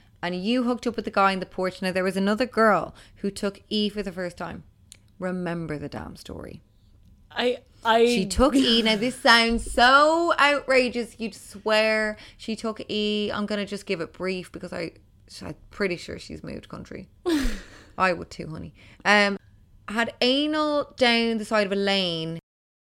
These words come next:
Speaker 1: shat herself, clothes ruined, had to
Speaker 2: <laughs>
Speaker 1: use, um, it was, like,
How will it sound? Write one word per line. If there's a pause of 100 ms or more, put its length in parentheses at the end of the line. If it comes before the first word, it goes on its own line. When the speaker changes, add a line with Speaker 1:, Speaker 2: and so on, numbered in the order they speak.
Speaker 1:
shat
herself,
clothes
ruined, (260)
had
to
Speaker 2:
<laughs>
Speaker 1:
use, (500)
um, (280)
it
was,
like,